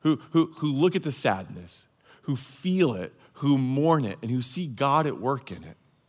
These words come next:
You know, every so often, every few weeks or whatever it is, we end up doing services that have a lot of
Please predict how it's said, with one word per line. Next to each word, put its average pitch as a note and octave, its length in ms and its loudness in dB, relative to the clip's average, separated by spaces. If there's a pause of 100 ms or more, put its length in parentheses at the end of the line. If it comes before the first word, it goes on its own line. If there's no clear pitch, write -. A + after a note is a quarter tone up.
(1600)
You C3+ 60 2
know, D#3 60 10
every D#3+ 200 8
so C3+ 260 4
often, C3 300 8
every B2+ 160 0
few A#2 180 -6
weeks C3+ 320 4
or A2+ 60 -4
whatever B2+ 320 4
it B2+ 60 0
is, C3 180 2
we C#3 220 2
end C3 120 0
up C3+ 200 4
doing C3 260 2
services C#3+ 600 0
that A#2 100 4
have B2 140 4
a A#2+ 40 2
lot A2 320 4
of C#3+ 180 4